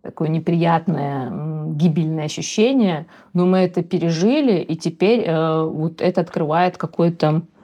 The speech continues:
м, м, э, это открывает дверь к тому, чтобы ты мог, имел право,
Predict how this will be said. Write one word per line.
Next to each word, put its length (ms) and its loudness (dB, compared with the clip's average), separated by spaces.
м, 540 2
м, 560 0
э, 80 0
это 200 0
открывает 380 0
дверь 260 2
к 60 -14
тому, 240 0
чтобы 320 -6
ты 140 2
мог, 540 2
имел 260 2
право, 600 0